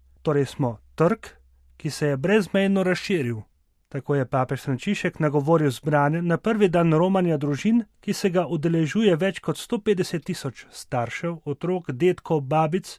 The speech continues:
ter drugih vernikov iz več kot sedemdesetih držav s petih kontinentov.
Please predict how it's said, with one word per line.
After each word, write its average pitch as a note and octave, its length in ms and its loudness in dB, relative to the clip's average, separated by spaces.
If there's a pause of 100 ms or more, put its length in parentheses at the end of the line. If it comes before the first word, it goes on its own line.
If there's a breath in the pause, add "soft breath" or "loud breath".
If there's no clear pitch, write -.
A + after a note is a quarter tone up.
(140)
ter D#3+ 160 0
drugih A3+ 480 2
vernikov G3+ 480 4
iz D#3 160 -2
več G#3 240 -2
kot F3+ 100 0
sedemdesetih F#3 800 0
držav D#3 480 0
s - 140 -14
petih D3+ 420 -4
kontinentov. E3 800 -2